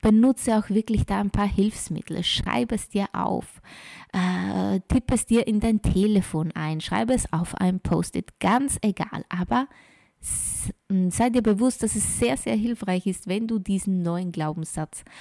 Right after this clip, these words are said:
auch wirklich immer präsent bei dir hast. Ja, und das waren dann auch schon die drei Schritte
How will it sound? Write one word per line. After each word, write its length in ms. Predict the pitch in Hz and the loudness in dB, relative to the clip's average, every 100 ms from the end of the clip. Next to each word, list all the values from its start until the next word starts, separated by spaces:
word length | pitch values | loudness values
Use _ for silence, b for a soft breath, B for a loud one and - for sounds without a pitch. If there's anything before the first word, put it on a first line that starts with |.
| B - | B -2
auch 220 | 170 - | -2 -2
wirklich 540 | 165 185 - 185 - - _ _ | -2 -2 0 -4 -4 -12 _ _
immer 440 | 226 226 233 233 - _ | 4 4 4 0 -4 _
präsent 680 | - 170 - 170 160 165 - - _ _ _ | 0 0 0 0 0 -2 -6 -12 _ _ _
bei 280 | 156 156 185 | 0 4 2
dir 300 | - - 156 | 2 -4 -6
hast. 420 | - - - - - _ _ _ _ _ _ _ | -8 -8 -8 -12 -18 _ _ _ _ _ _ _
Ja, 220 | 202 190 | -4 -2
und 160 | 233 214 | 0 0
das 220 | 226 180 | 0 -2
waren 240 | 170 208 | -2 -2
dann 180 | 196 170 | -4 -4
auch 180 | 165 170 | -4 -4
schon 260 | - 175 180 | -4 -4 -2
die 140 | 175 - | -6 -4
drei 300 | - - 277 | -4 -4 -6
Schritte 580 | - - 240 - 196 | -2 0 0 2 0